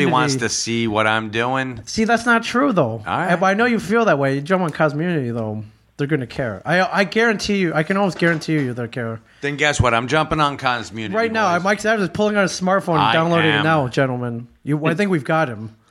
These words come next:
Speaker 2: I think you've got me.
Speaker 1: Yeah. Now, here's an interesting stat. On Instagram, I get about a hundred new followers per day.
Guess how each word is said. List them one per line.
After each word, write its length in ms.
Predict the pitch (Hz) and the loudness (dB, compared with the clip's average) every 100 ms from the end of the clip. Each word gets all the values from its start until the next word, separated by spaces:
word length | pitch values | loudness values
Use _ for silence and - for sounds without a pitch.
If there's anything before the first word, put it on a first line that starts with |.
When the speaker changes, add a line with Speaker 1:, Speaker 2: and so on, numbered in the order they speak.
| _ | _
Speaker 2:
I 120 | 82 95 | -4 -4
think 280 | 123 107 | -4 -8
you've 100 | - | -6
got 240 | 101 135 156 | 0 0 0
me. 220 | 117 - - | -4 -8 -4
Speaker 1:
Yeah. 300 | 160 139 135 | -2 -2 -4
Now, 280 | 160 175 175 | -2 0 2
here's 220 | 196 226 | 0 0
an 100 | 214 | 0
interesting 320 | 196 196 185 - | 0 0 -2 -2
stat. 280 | 180 160 143 | 0 0 2
On 280 | 147 147 | 2 2
Instagram, 500 | 156 180 - 214 220 | 2 -2 -2 0 2
I 80 | 196 | 2
get 140 | 160 165 | 2 2
about 280 | 151 151 147 | 2 2 2
a 140 | 139 | 2
hundred 320 | 147 160 170 | 2 2 2
new 340 | 151 151 147 135 | 2 2 2 0
followers 520 | - 139 131 127 117 | 0 0 0 -2 -4
per 140 | - 123 | -6 -4
day. 360 | 123 110 104 | -4 -6 -8